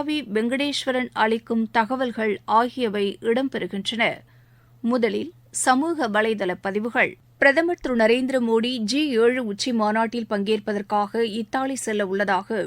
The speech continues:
வெளியுறவு அமைச்சகம் தெரிவித்துள்ளது. குடியரசுத் தலைவர் திருமதி திரௌபதி முர்முவை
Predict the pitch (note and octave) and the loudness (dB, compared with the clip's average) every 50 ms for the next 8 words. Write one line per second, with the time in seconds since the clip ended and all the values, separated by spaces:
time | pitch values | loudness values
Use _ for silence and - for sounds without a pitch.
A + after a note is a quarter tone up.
0 | F3 F#3+ A3+ A#3 B3+ C4+ C4+ C4+ C4 C4 - - G3+ G3 G3 G#3 G3+ - A3+ G#3 | -2 0 0 2 2 0 -2 -2 -4 -4 -4 -4 -2 -2 -2 -2 -4 -6 -6 -4
1 | G#3 F3 F3 - - A3+ G#3+ F#3+ E3+ - - - C#3 E3+ G3 G3 F#3+ D#3+ - - | -4 -6 -6 -6 -4 -4 -2 -2 -4 -6 -8 -8 -6 -4 -4 -2 -4 -6 -6 -10
2 | - _ _ - - D4 D#4 D#4+ E4 E4+ E4 D#4+ - D#4+ - C4+ B3+ B3 A#3 A#3+ | -16 _ _ -6 -2 0 0 2 2 0 -2 -2 -4 -4 -4 -2 0 0 0 0
3 | B3 A#3+ - B3 A#3+ A#3 A3+ G#3 A3 A3 G#3 - A3 A3+ A#3+ C4 - - C4 B3 | -2 -2 0 0 0 0 0 -2 -2 -4 -4 -2 0 0 0 0 0 -2 -4 -2
4 | B3 A#3 G#3+ G3 G3 G3+ G3 F3 F3+ A3 | 0 0 0 0 0 0 0 0 0 -2